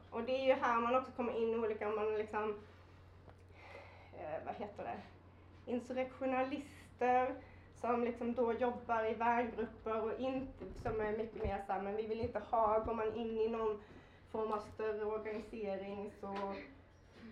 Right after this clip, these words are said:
hämmar det individen. Och så finns det, liksom, andra som tänker mer, liksom, att man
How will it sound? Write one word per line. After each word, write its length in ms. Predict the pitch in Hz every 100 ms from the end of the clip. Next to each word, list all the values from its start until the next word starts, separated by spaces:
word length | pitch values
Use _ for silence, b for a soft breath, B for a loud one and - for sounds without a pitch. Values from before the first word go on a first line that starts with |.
| -
hämmar 460 | - 214 202 202 208
det 60 |
individen. 800 | 208 202 208 220 208 196 190 208
Och 200 | 214 220
så 100 | 220
finns 360 | 226 220 247 226 -
det, 120 | 233
liksom, 380 | 220 226 269 208
andra 460 | 240 247 247 220
som 140 | 220 240
tänker 340 | 262 240 233
mer, 400 | 233 220 202 202
liksom, 540 | 214 - 208 208 208 190 - - - - - - - - -
att 140 | 208
man 120 | 214